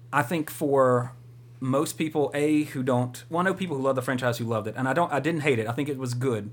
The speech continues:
but it is way overhyped to make it,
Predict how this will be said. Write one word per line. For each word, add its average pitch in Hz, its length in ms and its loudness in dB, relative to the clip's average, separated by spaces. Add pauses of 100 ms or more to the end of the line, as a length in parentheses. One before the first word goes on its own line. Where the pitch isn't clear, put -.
(560)
but 127 300 2
it 139 140 2
is 117 180 0
way 143 320 2
overhyped 139 720 0 (160)
to - 140 -6
make 131 240 0
it, 123 220 -4